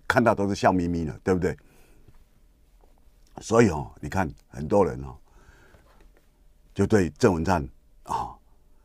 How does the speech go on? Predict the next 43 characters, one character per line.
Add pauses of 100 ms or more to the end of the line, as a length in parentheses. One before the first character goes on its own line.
(380)
这
几
年
的 (100)
变
化， (300)
除
了
体
重
之
外 (300)
啊，
对
于
他
的
那
个 (120)
都
觉
得 (120)
哇， (240)
真
是
变
太
多
了。 (840)
他
过
去
跟
蔡
英
文 (240)
那
时
候
还
瘦
瘦
的，